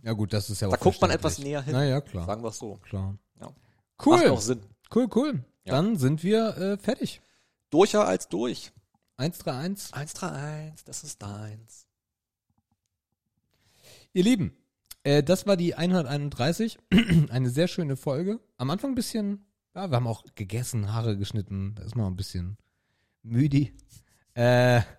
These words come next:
Speaker 1: haben wir heute wieder eine wunderschöne, äh, Filmfolge. Ihr habt ein bisschen was aus meinem Privatleben erfahren.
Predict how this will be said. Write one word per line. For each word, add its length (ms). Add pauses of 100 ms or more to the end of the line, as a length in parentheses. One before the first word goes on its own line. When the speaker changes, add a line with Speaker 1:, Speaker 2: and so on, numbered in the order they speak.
(200)
Speaker 1:
haben 120
wir 60
heute 120
wieder 120
eine 120
wunderschöne, 640
äh, 160
Filmfolge. 720 (440)
Ihr 120
habt 100
ein 100
bisschen 280
was 160
aus 100
meinem 200
Privatleben 760
erfahren. 540